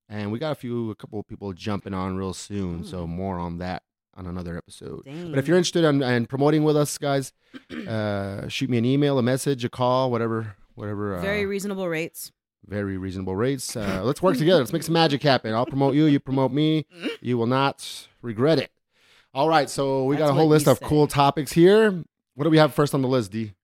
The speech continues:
Speaker 2: Uh, first on the list, let's get it popping with what we actually kinda left off with last time, which was Galentine's.
Speaker 1: Galentine's. One of the
Speaker 2: Uh-huh.
Speaker 1: purposes of these types of episodes with D and I
Speaker 2: Yes.
Speaker 1: is to kind of recap the previous month.
Speaker 2: So we're talking about February then.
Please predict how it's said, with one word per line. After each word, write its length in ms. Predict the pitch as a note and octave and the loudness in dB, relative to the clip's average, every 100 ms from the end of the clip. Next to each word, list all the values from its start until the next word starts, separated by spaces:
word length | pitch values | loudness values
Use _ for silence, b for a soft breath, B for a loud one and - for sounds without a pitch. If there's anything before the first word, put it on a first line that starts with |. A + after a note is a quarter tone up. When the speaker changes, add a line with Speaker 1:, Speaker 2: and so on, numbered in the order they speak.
| - | -8
Speaker 2:
Uh, 320 | F#3 F#3+ G3 | -4 -2 -2
first 300 | - B3 C#4 | -4 -6 -4
on 100 | B3+ | -6
the 40 | A#3+ | -4
list, 260 | A3+ F#3+ | -4 -6
let's 280 | G#3+ - - | -12 -16 -18
get 160 | - G#3 | -12 -8
it 180 | G#3 - _ | -8 -8 _
popping 420 | G#3 G3+ G#3+ G3+ | -8 -8 -8 -8
with 140 | F3+ - | -8 -8
what 160 | F#3+ | -10
we 120 | F3+ D#3+ | -8 -4
actually 320 | F3+ - G3 | -6 -6 -12
kinda 200 | A3 F3 | -10 -8
left 240 | E3 D#3+ _ | -6 -8 _
off 280 | D#3 F3 - | -8 -8 -10
with 200 | A3+ A3+ | -14 -8
last 320 | A3+ A#3+ - | -8 -8 -10
time, 280 | C4+ C4+ C4 | -10 -6 -8
which 140 | F#3+ | -10
was 180 | E3+ D#3+ | -12 -14
Galentine's. 800 | D#3+ E3 F3 F#3+ G#3 A3 A3 A3+ | -8 -6 -4 -6 -8 -6 -6 0
Speaker 1:
Galentine's. 1400 | C3 C3+ C#3 C3+ C3 C3 D3+ E3+ F#3 F#3+ F3 - C#3+ B2+ b b | 2 2 0 -2 -4 -2 2 2 2 0 -2 -6 -8 -12 b b
One 120 | - E3+ | -8 -2
of 60 | |
the 80 | D#3+ | -2
Speaker 2:
Uh-huh. 80 | - | 0
Speaker 1:
purposes 360 | D#3+ F3 E3 C#3 | -2 0 0 2
of 160 | A#2 | 2
these 220 | A#2+ C#3+ C#3 | 2 0 0
types 220 | C#3+ - | -2 -2
of 100 | B2 | -2
episodes 420 | C3 C3 C3+ A#2 | -2 -2 -4 -2
with 160 | G#2+ G2 | -2 -2
D 340 | B2+ C#3 C#3+ | -2 -2 -2
and 180 | G2+ C3 - | -2 -6 -6
I 360 | B2 B2+ B2+ | -4 -2 -4
Speaker 2:
Yes. 260 | C3 C3 - _ _ | -6 -10 -16 _ _
Speaker 1:
is 160 | A#2 A2 | -12 -12
to 80 | A2+ | -10
kind 200 | B2+ A#2+ | -6 -6
of 80 | |
recap 520 | G2 B2 - B2 A#2+ - | -2 -4 -2 -2 -2 -4
the 80 | G#2+ | -12
previous 600 | - C3 B2+ A#2+ A2 - | -8 -4 -2 0 -2 -2
month. 460 | G#2+ C3 B2+ - - | -2 -2 -2 -8 -18
Speaker 2:
So 80 | G3 | -10
we're 60 | |
talking 160 | C#4 B3+ | -6 -4
about 180 | G3+ - | -6 -6
February 400 | G#3 E3 B2+ G#2+ | -8 -8 -12 -14
then. 180 | _ | _